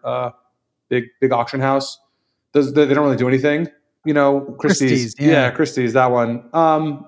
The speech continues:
Speaker 1: and obviously smaller ones will definitely get, will definitely be left for, for nothing. But there's actually not that many businesses that are gating content. I should say scarce content in some way.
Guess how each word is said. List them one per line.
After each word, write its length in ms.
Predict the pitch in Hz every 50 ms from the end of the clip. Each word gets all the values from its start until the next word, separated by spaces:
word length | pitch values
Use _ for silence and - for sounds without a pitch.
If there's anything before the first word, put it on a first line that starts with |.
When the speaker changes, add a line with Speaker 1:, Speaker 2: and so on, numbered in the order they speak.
| -
Speaker 1:
and 80 | 160 156
obviously 380 | 151 147 143 147 131 131 -
smaller 320 | - - - 127 123 123 120
ones 220 | 117 117 113 113
will 80 | 117 113
definitely 260 | 113 107 110 113 110
get, 300 | 110 117 117 - - _ -
will 120 | 123 117
definitely 320 | 117 113 113 120 110 104 -
be 100 | - 117
left 420 | 110 117 113 110 - _ _ _ - _ _ _
for, 200 | - 120 107 - _
for 300 | - 113 110 113 - _ _ _ _
nothing. 480 | 120 117 113 - 123 123 123 131 131 - _ _ _ _ _ _ _ _ _ _ _ _ -
But 180 | 202 196 196
there's 140 | 190 202 202
actually 280 | 320 349 - 302 269 226
not 120 | 156 131
that 320 | 123 135 143 139 147 139 143
many 120 | 143 139
businesses 500 | 131 131 127 131 127 120 - 120 110 104
that 120 | 123 117
are 60 | 117 110
gating 400 | 104 117 120 120 117 120 120 113
content. 580 | - - 113 110 - 156 180 208 - - _ _ _ _ _ _ _ _ _ _ _ _ _ _ - - -
I 80 | 160
should 120 | 139 147 131
say 140 | 143 127 110
scarce 300 | - - 131 131 120 -
content 380 | - 135 139 135 139 139 135
in 60 | 135
some 160 | 131 - 147 147
way. 280 | 156 160 180 185 185